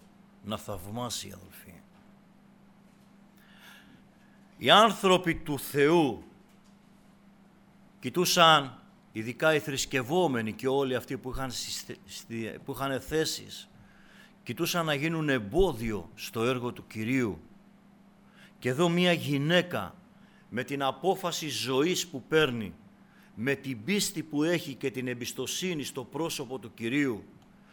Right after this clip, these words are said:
καθώς μπορούμε να πούμε εντός εισαγωγικών της κάνει κάποια τεστ πνευματικά ο Κύριος και φανερώνει αυτό που έχει μέσα της,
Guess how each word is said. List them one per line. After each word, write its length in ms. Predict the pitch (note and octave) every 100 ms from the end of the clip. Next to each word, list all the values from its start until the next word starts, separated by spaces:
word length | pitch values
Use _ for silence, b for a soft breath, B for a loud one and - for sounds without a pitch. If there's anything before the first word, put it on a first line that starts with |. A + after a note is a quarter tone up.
| b b
καθώς 320 | B2 B2+ D#3+
μπορούμε 380 | C#3 D3 D#3+ D#3
να 160 | D3+ C#3
πούμε 240 | D#3+ D#3
εντός 260 | B2+ D#3+ -
εισαγωγικών 640 | D#3+ C#3 C3 B2+ D#3 D3+
της 160 | C3 -
κάνει 240 | D#3 D3+
κάποια 500 | D3+ D3 - D3+ B2+ B B - -
τεστ 380 | G#3+ F3 - -
πνευματικά 800 | C3 B2+ A#2 B2+ A#2+ A#2+ E3+ E3+
ο 140 | C3
Κύριος 640 | G#2+ D3 C#3 A#2+ G2+ - - - - - - - - b b b
και 100 | C3+
φανερώνει 760 | - C#3+ C#3+ D3 F#3 G3 E3
αυτό 260 | C#3 A#2+ D#3
που 140 | C#3+
έχει 220 | D3+ D3+ C3
μέσα 360 | C#3+ D3 B2
της, 320 | - G2+ -